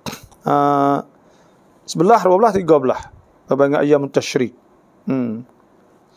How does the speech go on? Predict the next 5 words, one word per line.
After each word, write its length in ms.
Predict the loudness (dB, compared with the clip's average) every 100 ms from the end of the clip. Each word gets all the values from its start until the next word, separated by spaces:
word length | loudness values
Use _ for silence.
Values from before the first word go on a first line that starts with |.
| _ _ _ _
Dan 380 | 0 2 0 -6 -14 _
kata 240 | 0 2 2
setengah 420 | 2 0 2 0 -4 -20 -20 -20 -20 _ -20 -20 -20 -8
boleh 240 | 0 2 4
panggil 480 | 2 2 0 -2